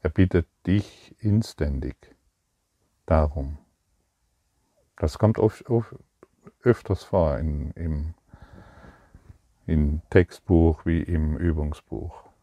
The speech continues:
Aber wenn wir die, wenn, wenn wir die Hilfe unterlassen, weil wir glauben, wir sind dieses separate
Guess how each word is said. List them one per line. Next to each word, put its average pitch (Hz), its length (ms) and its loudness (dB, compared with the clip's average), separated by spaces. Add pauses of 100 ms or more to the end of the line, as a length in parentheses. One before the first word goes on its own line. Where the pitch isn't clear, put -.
(4000)
Aber 85 240 4
wenn 85 220 6
wir 85 100 6
die, 85 320 2 (100)
wenn, 90 680 0
wenn 90 300 2
wir 90 120 4
die 85 140 2
Hilfe 95 380 2
unterlassen, 87 840 0 (640)
weil 85 120 2
wir 85 120 8
glauben, 87 480 4
wir 82 100 0
sind 85 320 -2
dieses 82 300 -4
separate 85 960 0